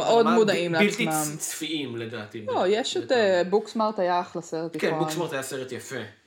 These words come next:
Speaker 2: אה,
Speaker 1: אבל אין ספק, זה ב-, אה, בין השאר בגלל שהוא השיל קצת מהמודעות והציניות שלו באיזשהו מקום, ושהוא ניסה להיות הרבה יותר, אה, ראשוני בתחום הזה. אה, אבל
Speaker 2: ו-,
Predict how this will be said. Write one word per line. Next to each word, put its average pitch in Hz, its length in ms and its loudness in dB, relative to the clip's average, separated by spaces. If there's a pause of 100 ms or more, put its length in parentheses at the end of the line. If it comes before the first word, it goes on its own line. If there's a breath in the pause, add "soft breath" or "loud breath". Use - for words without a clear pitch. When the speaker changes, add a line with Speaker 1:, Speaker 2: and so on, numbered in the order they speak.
(960 soft breath)
Speaker 2:
אה, 135 60 2
Speaker 1:
אבל 190 200 2
אין 226 100 0
ספק, 247 260 0
זה 202 100 0
ב-, 180 100 2
אה, 156 200 -2 (200)
בין 202 240 -2
השאר 233 200 0
בגלל 185 460 2
שהוא 185 220 -4
השיל 170 600 0
קצת 160 280 -6
מהמודעות 160 540 -2
והציניות 151 600 -6
שלו 127 260 -6
באיזשהו 139 320 -6
מקום, 143 320 -10
ושהוא 160 220 -12
ניסה 156 260 -4
להיות 156 200 -2
הרבה 151 220 -2
יותר, 151 380 -4
אה, 143 160 -4 (720 soft breath)
ראשוני 165 500 -6
בתחום 139 360 -8
הזה. 139 260 -8 (520)
אה, 156 80 -6 (520)
אבל 156 140 -4
Speaker 2:
ו-, 196 60 -4